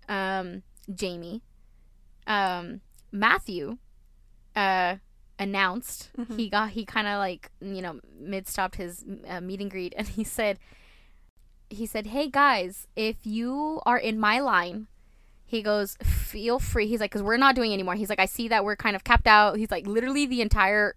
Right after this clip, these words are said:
Speaker 1: hotel or, like, the, the, what is it? Like, the
Speaker 2: Convention,
Speaker 1: ballrooms and
Speaker 2: yeah.
Speaker 1: convention is now closed."
Speaker 2: Yeah. They were
Speaker 1: Um,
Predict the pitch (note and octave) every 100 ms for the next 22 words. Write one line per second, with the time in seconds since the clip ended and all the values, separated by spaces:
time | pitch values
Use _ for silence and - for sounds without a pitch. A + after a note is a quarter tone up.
0 | - G3 G3+ - F#3 F#3+ G3+ E3+ F#3+ F#3
1 | F#3+ - - F#3+ E3+ E3+ D#3+ G3 G3+ G#3
2 | - G3 A3+ F#3+ G3+ A3 A#3+ B3 G#3+ F#3+
3 | A3 F#3 G3 A#3+ G#3+ F#3 - - F3+ G#3+
4 | D#4 G3+ - - - - A3 A3+ A3 G3+